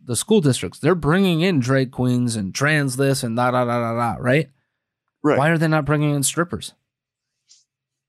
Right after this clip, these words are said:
Speaker 1: Why not? What,
Speaker 2: Why,
Speaker 1: what's
Speaker 2: why
Speaker 1: the
Speaker 2: not?
Speaker 1: difference? What is the difference? Honest to God, what is the difference between the two?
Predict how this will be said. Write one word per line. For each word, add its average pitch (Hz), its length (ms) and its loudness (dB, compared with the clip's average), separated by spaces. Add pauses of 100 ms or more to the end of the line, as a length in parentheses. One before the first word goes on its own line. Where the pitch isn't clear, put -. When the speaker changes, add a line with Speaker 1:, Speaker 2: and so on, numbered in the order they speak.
(220)
Speaker 1:
Why 147 140 2
not? 214 240 0 (480)
What, 156 180 0
Speaker 2:
Why, 156 120 2
Speaker 1:
what's 196 100 2
Speaker 2:
why 170 80 2
Speaker 1:
the 208 60 2
Speaker 2:
not? 254 60 2
Speaker 1:
difference? 180 260 -2
What 151 240 4
is 240 180 2
the 190 140 0
difference? 160 480 -2
Honest 208 380 2
to 208 60 -2
God, 185 220 0
what 165 160 2
is 175 200 0
the 170 200 -4
difference 139 640 0
between 143 500 -2
the 131 140 -2
two? 160 420 2